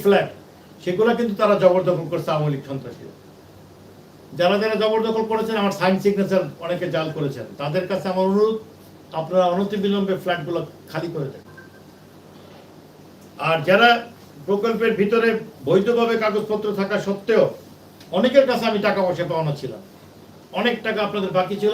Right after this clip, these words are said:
আপনাদেরকে ফ্ল্যাটে তুলে দেওয়া হয়েছিল, আপনারা আপনাদের বকেয়া টাকা আমাদেরকে পরিশোধ করে দেবেন, যত তাড়াতাড়ি পারেন দিবেন। এর বাইরেও আমি জাতির মাধ্যমে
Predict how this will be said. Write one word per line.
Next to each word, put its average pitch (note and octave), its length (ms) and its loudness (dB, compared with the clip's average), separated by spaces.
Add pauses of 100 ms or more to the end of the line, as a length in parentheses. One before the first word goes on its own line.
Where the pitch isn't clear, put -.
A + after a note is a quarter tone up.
আপনাদেরকে F3 400 -4
ফ্ল্যাটে E3+ 220 -4 (100)
তুলে F3+ 180 -4
দেওয়া F#3 160 8
হয়েছিল, G3+ 220 0 (1040)
আপনারা G#3 340 2
আপনাদের F#3+ 340 0
বকেয়া F#3+ 320 4 (100)
টাকা F#3 200 0 (720)
আমাদেরকে D#3+ 460 -2
পরিশোধ C#3+ 340 -4
করে C3 180 -4
দেবেন, - 200 -8 (880)
যত F3+ 160 4 (140)
তাড়াতাড়ি F#3+ 420 6
পারেন B3 200 0 (600)
দিবেন। - 240 -4 (1300)
এর A3 80 4 (100)
বাইরেও A3 340 6 (520)
আমি G#3 180 0 (1080)
জাতির G3+ 320 2 (540)
মাধ্যমে F#3+ 320 0